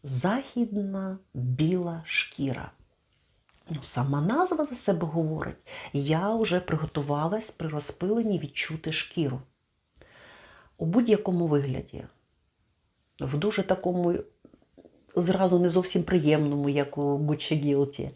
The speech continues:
або просто відчути шкіру. Я беру, наношу на руку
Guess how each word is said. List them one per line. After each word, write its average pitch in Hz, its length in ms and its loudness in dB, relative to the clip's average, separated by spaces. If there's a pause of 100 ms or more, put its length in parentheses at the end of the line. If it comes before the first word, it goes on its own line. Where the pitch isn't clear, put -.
(460)
або 190 640 6 (140)
просто 185 500 2
відчути 165 480 -6
шкіру. 147 500 -6 (720)
Я 247 440 6
беру, 180 480 2 (520)
наношу 170 560 2
на 175 100 0
руку 233 380 -2